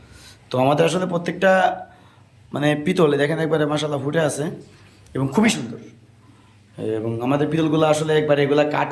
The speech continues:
কেটে খোদাই করে বসানো, এগুলো কখনো উঠবে না। আর আমাদের লেকারটা আসলে আমরা সবসময় চেষ্টা করি, কারণ আমরা বিভিন্ন দোকানে পাইকারি মাল দিয়ে থাকি। তো আপনারা যে ফার্নিচারগুলো YouTube-এ দেখেন, ওগুলো তারা এডিটিং করে হয়তো আপনাদের ভিডিওগুলো দেয়, এই জন্য অনেক একটা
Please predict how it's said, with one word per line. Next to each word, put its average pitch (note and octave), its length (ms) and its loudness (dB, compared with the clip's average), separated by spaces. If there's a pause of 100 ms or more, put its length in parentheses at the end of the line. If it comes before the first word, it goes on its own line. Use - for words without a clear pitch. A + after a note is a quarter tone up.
কেটে D3+ 260 -2
খোদাই D3+ 260 2
করে C#3+ 180 0
বসানো, A2+ 320 -4
এগুলো C3 220 0
কখনো D3 260 0
উঠবে C#3+ 280 2
না। - 60 -8 (540)
আর A#2+ 120 -4
আমাদের E3 240 2
লেকারটা D#3 360 2
আসলে E3 200 2 (160)
আমরা D3+ 200 -2
সবসময় G#3 400 -2
চেষ্টা D#3 260 -2
করি, C3 200 0
কারণ C#3 180 4
আমরা C#3 200 2
বিভিন্ন C3+ 200 2 (100)
দোকানে C3+ 280 2
পাইকারি B2 380 2
মাল A#2+ 160 2
দিয়ে A2+ 140 -2
থাকি। B2 200 -6 (680)
তো - 120 -6
আপনারা C3+ 240 2
যে C3+ 140 4
ফার্নিচারগুলো C3+ 460 2
YouTube-এ C#3+ 320 2
দেখেন, C#3 260 0
ওগুলো B2+ 160 2 (140)
তারা B2+ 140 2 (100)
এডিটিং B2 320 0
করে B2 140 0 (120)
হয়তো A2+ 160 0 (100)
আপনাদের A#2 260 -4
ভিডিওগুলো A2 320 -2 (100)
দেয়, B2 140 2 (600)
এই G#2+ 80 -4
জন্য A#2+ 180 2
অনেক B2 180 2
একটা B2 100 0